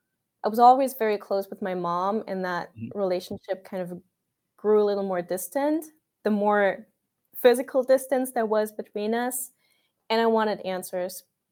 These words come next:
Speaker 1: from Dad. You know, long story short, of course, it takes a few months to actually move yourself from one continent to another continent.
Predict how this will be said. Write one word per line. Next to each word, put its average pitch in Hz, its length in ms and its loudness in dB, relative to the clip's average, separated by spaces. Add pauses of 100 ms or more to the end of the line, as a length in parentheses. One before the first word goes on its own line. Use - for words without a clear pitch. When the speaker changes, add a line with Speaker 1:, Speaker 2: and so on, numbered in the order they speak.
Speaker 1:
from 220 240 0
Dad. 165 420 2 (640)
You 226 120 4
know, 202 140 0
long 247 240 6
story 220 380 2
short, 185 480 0 (420)
of 208 120 -6
course, 202 240 2
it 196 200 -8 (300)
takes 233 320 2
a 233 60 -4
few 226 220 2
months 196 300 -4
to - 80 2
actually 208 300 0
move 196 280 -4
yourself 208 380 0
from 214 120 -4
one 196 160 -4
continent 196 580 -8
to 226 100 -2
another 208 260 -4
continent. 196 800 -4